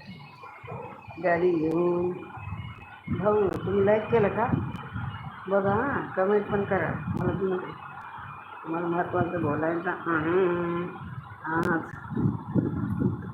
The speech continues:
कालच, हां, रात्री उशीर झाला होता म्हणून. तर मला ना तेव्हाच मग तिथे मी बघितलं तुम्हाला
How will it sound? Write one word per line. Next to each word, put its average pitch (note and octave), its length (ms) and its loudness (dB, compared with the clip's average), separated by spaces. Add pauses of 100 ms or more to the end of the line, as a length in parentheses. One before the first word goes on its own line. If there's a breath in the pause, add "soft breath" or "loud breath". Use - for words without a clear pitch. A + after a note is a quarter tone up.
(1400)
कालच, G#3+ 260 6 (1080)
हां, E3 240 6
रात्री E3 300 2
उशीर F3 220 0
झाला E3 120 -4
होता F3+ 360 -6
म्हणून. D3+ 300 -4 (720)
तर D#3+ 360 -4 (1400)
मला F3 180 -2
ना - 380 -2
तेव्हाच G#3 200 -2 (280)
मग E3 160 -2 (760)
तिथे F3 200 -4
मी E3+ 200 -2
बघितलं E3 380 -4
तुम्हाला D#3+ 360 -8